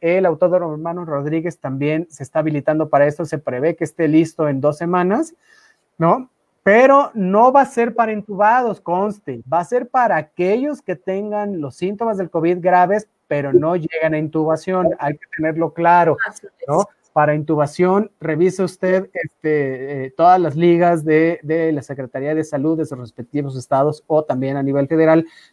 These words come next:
Speaker 1: para que sepa dónde ir en caso que usted, este, requiera, ¿no?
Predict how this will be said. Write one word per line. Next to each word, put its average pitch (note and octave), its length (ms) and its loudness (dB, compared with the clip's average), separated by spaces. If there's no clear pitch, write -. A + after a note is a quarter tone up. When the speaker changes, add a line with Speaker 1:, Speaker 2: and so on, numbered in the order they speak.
Speaker 1:
para D3+ 240 2
que C#3+ 140 -6
sepa D#3 400 2
dónde C#3+ 260 4
ir D#3 160 4
en D3 160 -4
caso C#3+ 360 -2
que B2+ 100 -12
usted, C#3+ 400 -6
este, B2+ 460 -10
requiera, D3 720 2
¿no? G3 260 0